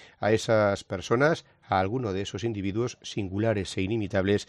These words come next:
les dedicará este domingo el grupo Achádego Teatro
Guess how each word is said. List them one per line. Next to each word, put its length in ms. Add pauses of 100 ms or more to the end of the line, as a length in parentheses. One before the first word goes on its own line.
(240)
les 320
dedicará 540
este 180
domingo 440
el 120
grupo 260
Achádego 460
Teatro 460